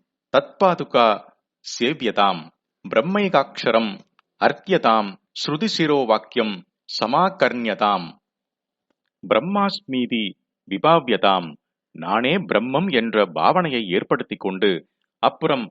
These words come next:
பாவனை அனுபவமாகவே நன்றாக முற்றி நீயே பிரம்மமாகவே நிற்க வேண்டும்.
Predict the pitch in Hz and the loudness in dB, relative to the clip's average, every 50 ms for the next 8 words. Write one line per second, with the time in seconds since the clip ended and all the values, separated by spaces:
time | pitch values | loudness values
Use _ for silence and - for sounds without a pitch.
0 | - 92 80 87 92 123 170 196 190 180 170 156 110 87 90 113 151 185 175 170 | -12 -6 -2 2 2 2 2 2 0 -2 -2 -2 -2 -4 -4 -2 -4 -4 -4 -4
1 | 160 147 135 123 120 113 113 113 104 - - 98 104 143 139 139 143 143 180 117 | -2 -2 -2 -2 -2 -4 -4 -4 -4 -4 -6 -6 -2 0 0 0 0 -2 -6 -8
2 | 87 95 - - - - 120 101 85 - _ _ _ _ _ _ _ _ - 87 | -8 -12 -12 -10 -8 -6 -6 -6 -6 -8 _ _ _ _ _ _ _ _ -10 -8
3 | 92 107 117 123 131 147 180 202 160 - - 104 120 160 170 151 139 131 120 120 | -6 -4 -2 -2 0 0 0 0 -2 -2 -2 -2 0 -2 0 0 0 0 0 0
4 | 113 113 107 90 - - 95 95 - - - 113 107 95 90 90 90 101 92 | 0 -2 -4 -4 -6 -8 -8 -8 -6 -2 -2 0 0 0 -4 -2 -4 -4 -4